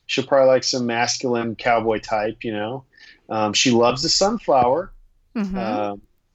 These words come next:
Speaker 1: and, uh, she's a Shonda Rhimes fan. Nah.
Speaker 2: She likes, uh, kissing. Kissing is her favorite food. L O L.
Speaker 1: Well,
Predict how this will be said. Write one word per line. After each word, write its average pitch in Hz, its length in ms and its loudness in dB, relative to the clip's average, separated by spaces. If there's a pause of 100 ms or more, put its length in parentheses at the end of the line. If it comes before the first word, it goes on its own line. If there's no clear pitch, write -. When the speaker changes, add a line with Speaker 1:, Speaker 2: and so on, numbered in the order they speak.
(380)
Speaker 1:
and, 110 360 -6
uh, 107 220 2
she's 131 360 0
a 143 40 0
Shonda 127 440 2
Rhimes 107 320 0
fan. 104 640 -4
Nah. 101 380 0 (300)
Speaker 2:
She 196 280 -6
likes, 185 360 -4 (140)
uh, 175 320 -6
kissing. 214 640 -6 (520)
Kissing 220 520 -2
is 185 200 -6
her 185 180 -2
favorite 185 560 -4
food. 165 640 0 (360)
L 170 200 -4
O 151 160 -4
L. - 380 -12 (1900)
Speaker 1:
Well, 127 320 0